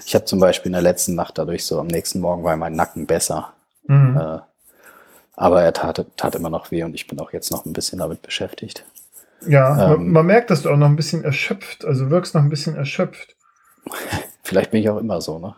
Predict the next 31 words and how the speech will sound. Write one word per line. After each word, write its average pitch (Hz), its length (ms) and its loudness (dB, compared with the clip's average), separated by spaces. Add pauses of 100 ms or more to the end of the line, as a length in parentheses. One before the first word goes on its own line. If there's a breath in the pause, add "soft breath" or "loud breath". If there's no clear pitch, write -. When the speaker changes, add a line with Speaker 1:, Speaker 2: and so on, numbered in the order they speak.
Speaker 2:
<laughs> - 100 -20
Weiß 139 1160 2
ich 131 80 2
nicht. 120 220 -4 (440 loud breath)
<laughs> 143 280 4 (840 loud breath)
Speaker 1:
Äh, 113 300 2
nee, 131 260 8
ich 147 120 2
bin 143 160 4
auf 143 120 2
jeden 135 140 4
Fall 131 160 2
noch 123 100 0
erschöpft. - 440 -4
Ich - 120 -4
hab 113 120 0
auch 101 320 2
eben 117 300 2
vorher 117 360 0
um 98 120 -2
achtzehn - 340 -4
Uhr 110 360 -2 (120)
noch 107 120 -6
mal 101 180 -2
so 101 60 -4
einen 101 160 -4
Powernap 113 540 0
gemacht. - 640 0
Den, 208 180 2
Speaker 2:
Mhm. 139 220 4 (140)
Speaker 1:
ja. - 1600 -6